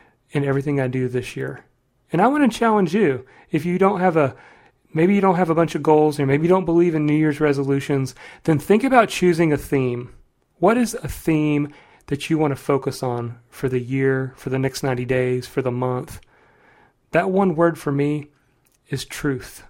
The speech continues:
And that can be applied in a lot of different ways. But that's, when I think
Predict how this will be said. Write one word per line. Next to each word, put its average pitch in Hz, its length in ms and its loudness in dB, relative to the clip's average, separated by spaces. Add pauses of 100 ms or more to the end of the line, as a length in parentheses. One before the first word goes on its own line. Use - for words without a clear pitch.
(1800)
And 156 100 -6
that 220 120 -4
can 254 120 -2
be 247 80 4
applied 180 460 0
in 160 60 0
a 143 120 0
lot 151 200 2
of 156 80 0
different 147 280 -2
ways. 135 640 -4 (1500)
But 160 180 -2
that's, 226 420 2 (200)
when 170 120 0
I 165 80 0
think 240 440 0